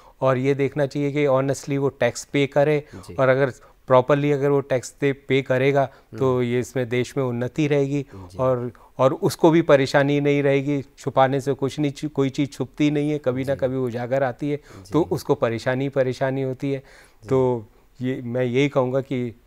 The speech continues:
Speaker 1: टैक्स पे करोगे तभी देश में आप योगदान दोगे, तभी
Speaker 2: जी।
Speaker 1: सरकार आपके लिए कुछ सोच सकेगी। आप,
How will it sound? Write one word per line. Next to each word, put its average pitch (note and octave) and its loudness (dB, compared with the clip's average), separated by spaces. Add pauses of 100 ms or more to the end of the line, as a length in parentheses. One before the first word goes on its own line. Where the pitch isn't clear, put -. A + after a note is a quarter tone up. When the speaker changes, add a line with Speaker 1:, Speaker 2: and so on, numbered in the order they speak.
Speaker 1:
टैक्स C3 0
पे C3+ 0
करोगे C3+ 0
तभी B2+ -4
देश A#2+ -4
में B2+ -2
आप A#2 -2
योगदान A#2 -4
दोगे, C3+ -2
तभी B2+ -6
Speaker 2:
जी। A#2 -14
Speaker 1:
सरकार A#2+ -2
आपके A2+ -4
लिए A#2+ -6 (360)
कुछ C3 -4
सोच C#3+ 0
सकेगी। C#3 -2
आप, A#2 -2